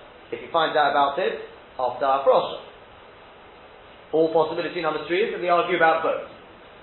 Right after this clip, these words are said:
So Rav Ashi said back to Ravina, <clears throat> it's mistaken that they, <clears throat> that they argue about both.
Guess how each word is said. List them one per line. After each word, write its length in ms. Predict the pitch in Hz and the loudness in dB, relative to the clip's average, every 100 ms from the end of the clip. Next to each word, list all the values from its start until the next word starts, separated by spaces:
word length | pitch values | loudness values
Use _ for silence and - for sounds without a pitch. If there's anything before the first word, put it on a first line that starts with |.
| - - - - - | -20 -20 -20 -20 2
So 80 | 156 139 143 | 4 4 2
Rav 160 | 139 151 | 2 4
Ashi 360 | 269 277 208 | 4 2 0
said 120 | 208 | 2
back 240 | 202 208 - | 4 2 2
to 60 | |
Ravina, 640 | 180 175 - 180 165 165 - | 2 6 4 4 2 0 -4
<clears throat> 760 | 196 - 247 - 220 175 - - - - - - - - - - - - - - | -6 0 2 4 4 2 0 -10 -20 -20 -20 -20 -20 -20 -20 -20 -20 -20 -12 -10
it's 140 | 143 | -8
mistaken 480 | 156 147 247 - 185 | -8 0 2 4 4
that 120 | 175 | 4
they, 320 | 170 175 - - | 4 2 -2 -4
<clears throat> 80 | - | 2
that 800 | 156 - 262 160 - - - 147 | 4 6 6 6 0 -8 -4 4
they 80 | |
argue 360 | 180 202 190 185 | 6 6 4 4
about 240 | 170 170 | 4 6
both. 280 | 165 131 - | 4 2 -4